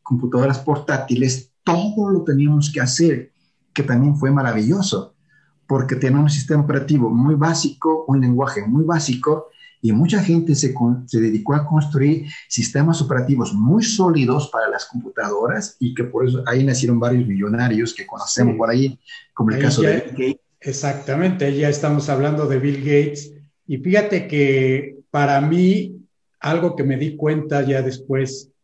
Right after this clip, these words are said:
Speaker 2: con el tiempo, cuando ves hacia atrás y ves lo que viviste,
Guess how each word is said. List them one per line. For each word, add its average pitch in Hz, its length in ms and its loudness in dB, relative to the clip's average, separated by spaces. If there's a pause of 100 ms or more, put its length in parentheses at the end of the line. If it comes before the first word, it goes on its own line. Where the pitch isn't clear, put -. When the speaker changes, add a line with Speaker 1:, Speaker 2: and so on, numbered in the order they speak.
(180)
Speaker 2:
con 131 180 0
el 131 220 -2
tiempo, 143 600 0 (400)
cuando 139 300 0
ves 185 220 2
hacia 156 300 0
atrás 151 600 0
y 139 120 -6
ves 156 260 0
lo 170 200 0
que 135 140 2
viviste, 147 880 0